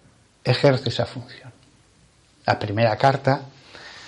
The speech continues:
del Papa Clemente es del siglo primero, de, de finales del siglo primero. Ya allí tenemos la primera y después hay más, claro.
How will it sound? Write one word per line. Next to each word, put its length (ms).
del 160
Papa 300
Clemente 420
es 80
del 180
siglo 340
primero, 380
de, 160
de 200
finales 480
del 120
siglo 340
primero. 360
Ya 220
allí 240
tenemos 360
la 100
primera 280
y 40
después 380
hay 120
más, 340
claro. 380